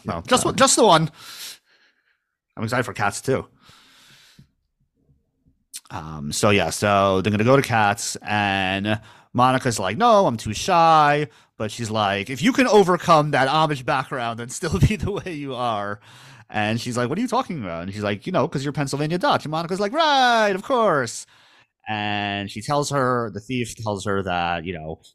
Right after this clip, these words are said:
Speaker 2: Dead Poets Society changed her life because that movie was so boring. She realized that all the things she feared doing in life could not be worse than wasting two <laughs> hours of her life watching that movie. I think Great Dead Poets Society is a great movie. Uh,
Speaker 1: Well,
Speaker 2: I don't know
Speaker 1: everybody
Speaker 2: what
Speaker 1: does.
Speaker 2: she's
Speaker 1: That's,
Speaker 2: talking about.
Speaker 1: that's the joke.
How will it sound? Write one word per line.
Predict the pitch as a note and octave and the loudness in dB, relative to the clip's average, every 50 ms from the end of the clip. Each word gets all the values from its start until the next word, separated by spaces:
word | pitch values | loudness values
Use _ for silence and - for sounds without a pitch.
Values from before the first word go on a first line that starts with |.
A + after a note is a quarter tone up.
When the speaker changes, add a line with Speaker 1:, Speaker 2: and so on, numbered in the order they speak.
| _ | _
Speaker 2:
Dead | - C3+ C#3+ C#3 | -2 -2 0 0
Poets | - C3 B2 A#2+ A#2 A2+ | 0 0 0 0 0 -2
Society | - - G#2+ G2+ - A2+ G#2 F#2+ G2 F#2+ F#2 F#2 F#2+ E2+ | -4 -6 -6 -6 -4 -2 -2 0 -2 -2 -2 -4 -6 -6
changed | - - A#2+ A#2 A2 G#2+ G#2+ | -6 -4 -2 -2 -2 -2 -4
her | - G2+ | -6 -6
life | F#2 E2+ D#2 E2 D#2 - - - - - _ _ _ - | -4 -4 -6 -6 -8 -10 -12 -14 -16 -18 _ _ _ -12
because | A#2+ A2+ A2 G#2 | -8 -8 -6 -2
that | D#3+ F3 E3+ E3 | -2 -2 0 0
movie | C#3+ C#3 B2+ B2 A#2 | 0 0 0 -2 -4
was | F2+ F2 - - | -6 -8 -8 -6
so | - D3 D#3+ F3 F3 | -2 0 0 2 0
boring. | C#3+ A#2 G#2+ G2 G2 E2+ E2+ F2 E2+ E2+ F2+ - - _ _ _ _ _ _ _ | 0 -2 -2 -2 -4 -4 -6 -6 -8 -8 -10 -14 -16 _ _ _ _ _ _ _
She | - - - D3+ | -12 -8 -4 -2
realized | D#3 D3+ D3 B2+ A2+ G#2 G2+ G2+ G2+ G2+ | 0 0 2 2 2 2 2 2 0 -2
that | A2 G2+ | -2 -4
all | F2 C#3+ D3+ E3+ | -2 0 0 0
the | F3 F3+ | 0 -2
things | - - D3+ C#3 C3+ C3 B2 B2 - | -2 -4 -4 -4 -2 -4 -4 -6 -8
she | - B2+ B2+ B2+ | -6 -6 -6 -6
feared | A2+ - - B2+ A#2+ A2+ A2 | -6 -4 -4 -2 -2 -2 -2
doing | A2 G#2+ G2 F#2+ | -4 -6 -6 -6
in | F#2 F#2 | -6 -6
life | F#2 F#2 F2 F2 F2+ - | -4 -4 -4 -4 -6 -8
could | - G2+ | -8 -4
not | B2 D#3+ F3+ F#3+ F#3 | 0 2 2 2 2
be | F#3 F3+ E3 | 2 2 2
worse | C3 B2+ A2+ A2+ A2 - | 2 2 0 0 0 -4
than | - A2 A2 | -6 -6 -4
wasting | C3+ C3+ C3 - B2+ A#2 | -2 -2 -2 -4 -6 -6
two | - E3+ E3+ D3 | -4 -4 -2 -2
<laughs> | C3+ | -4
hours | B2+ - F3+ D#3+ A2+ | -4 -4 -6 -8 -6
of | C3+ | -8
her | C3 C3 | -8 -8
life | A2+ G#2+ G2+ G2 G2 F#2 | -6 -4 -4 -4 -4 -4
watching | A2+ A2 G#2+ - A2+ G#2 | -4 -4 -4 -4 -4 -6
that | F#2 F2 | -6 -8
movie. | F2+ D#2 E2+ | -10 -10 -6
I | G#2+ F#3 D4 | -2 -2 -2
think | C#4 - G3+ D#3+ | -2 -4 -6 -6
Great | B2+ C3+ C#3 B2+ G2+ | -4 -2 -4 -2 -2
Dead | B2 A#2+ G#2+ | -2 -2 -2
Poets | B2 A2+ G2+ | -2 -4 -4
Society | G#2+ G2 F#2+ F#2 | -4 -6 -8 -8
is | E2 | -10
a | F#2+ | -10
great | E2 G#2+ F#2 D#2+ | -8 -8 -8 -6
movie. | E2+ F#2+ F#2+ A2+ A#2+ A#2+ A2+ - - - - - _ _ _ - | -8 -8 -8 -6 -6 -8 -8 -12 -18 -20 -20 -20 _ _ _ -8
Uh, | F#2 | -4
Speaker 1:
Well, | F#2 | -2
Speaker 2:
I | - | 0
don't | - | 0
know | - | 0
Speaker 1:
everybody | G#2+ | 0
Speaker 2:
what | - B2 F#2+ E2 | 0 -2 -2 -2
Speaker 1:
does. | |
Speaker 2:
she's | D2+ | -2
Speaker 1:
That's, | - G#2 D3 C3+ | 2 2 2 4
Speaker 2:
talking | A2 A2 | 2 0
about. | - - | -2 -2
Speaker 1:
that's | - C3 B2+ - | -2 -2 -2 -2
the | - G#2 | -2 0
joke. | C#3 - - - - | 0 0 0 -2 -8